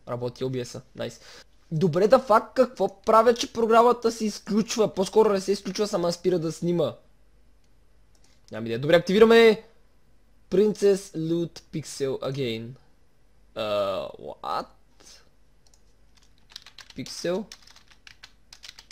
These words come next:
Puzzle Again. Как беше, бе? Аз си заварих името. Плюс, че изключих това. Опа. Pixel. Ето я, Princess Loot.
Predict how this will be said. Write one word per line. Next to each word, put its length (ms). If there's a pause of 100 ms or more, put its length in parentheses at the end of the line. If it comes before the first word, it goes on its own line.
(1200)
Puzzle 520 (1160)
Again. 640 (1300)
Как 140
беше, 200
бе? 180 (540)
Аз 80
си 60
заварих 260
името. 360 (580)
Плюс, 120
че 100
изключих 340
това. 280 (760)
Опа. 300 (1700)
Pixel. 380 (560)
Ето 240
я, 80
Princess 600
Loot. 720